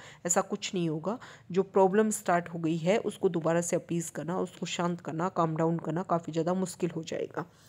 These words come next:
ओके, इसके अलावा पहली बार आईपीसीसी की जो रिपोर्ट है उन्होंने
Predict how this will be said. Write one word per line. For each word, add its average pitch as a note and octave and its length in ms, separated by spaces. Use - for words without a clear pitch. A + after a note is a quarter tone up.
ओके, A3+ 280
इसके A#3+ 240
अलावा F3+ 320
पहली G#3+ 260
बार A#3+ 300
आईपीसीसी G#3+ 580
की A#3 120
जो G3+ 140
रिपोर्ट F#3 420
है G#3+ 240
उन्होंने G3+ 360